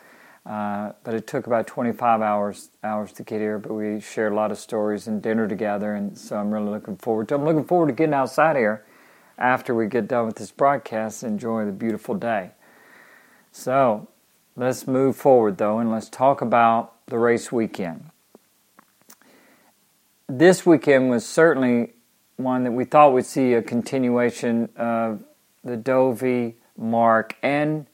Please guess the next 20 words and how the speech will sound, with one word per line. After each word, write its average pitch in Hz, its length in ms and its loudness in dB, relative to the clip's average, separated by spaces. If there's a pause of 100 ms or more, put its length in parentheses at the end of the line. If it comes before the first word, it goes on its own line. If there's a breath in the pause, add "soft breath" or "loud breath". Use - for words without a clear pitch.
Jorge 139 540 2
show, 95 540 -6
Jorge 110 200 -2
Lorenzo 113 520 -2
show. 101 420 -4 (600 soft breath)
But 117 220 -6
after 120 640 0
Jorge's 131 400 0
crash, 131 560 4 (400)
the 120 100 -4
last 117 400 2
race 127 540 2
in 113 240 -4
turn 120 380 -2
one, 131 360 0 (560 soft breath)
he 131 160 -6
talked 151 480 2
about 120 460 4
that, 113 120 -2
he, 110 120 -2